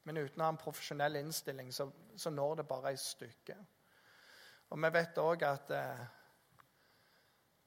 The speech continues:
amatøren tar alt negativt, mens den profesjonelle leter etter muligheter til å lære mer. Og Herre, jeg ber om at vi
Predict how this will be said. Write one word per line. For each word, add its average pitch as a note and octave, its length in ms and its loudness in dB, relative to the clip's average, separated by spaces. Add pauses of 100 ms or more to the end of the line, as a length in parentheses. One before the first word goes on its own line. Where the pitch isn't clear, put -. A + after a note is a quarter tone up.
(180)
amatøren C#3+ 880 -2 (840)
tar D3 200 4
alt C#3+ 260 4
negativt, D3 800 -4 (1080)
mens D3 200 -2
den D#3 140 2
profesjonelle C#3+ 800 0
leter D3+ 840 0 (280)
etter D3+ 300 -6
muligheter C#3 680 -4
til C3+ 180 -6
å C3+ 60 -8
lære B2+ 320 -6
mer. C3+ 300 -6 (1700)
Og D3+ 140 4
Herre, D3+ 300 4
jeg D3+ 100 0
ber D#3 260 4
om D3 80 -2
at C#3 280 -2
vi C#3 140 -2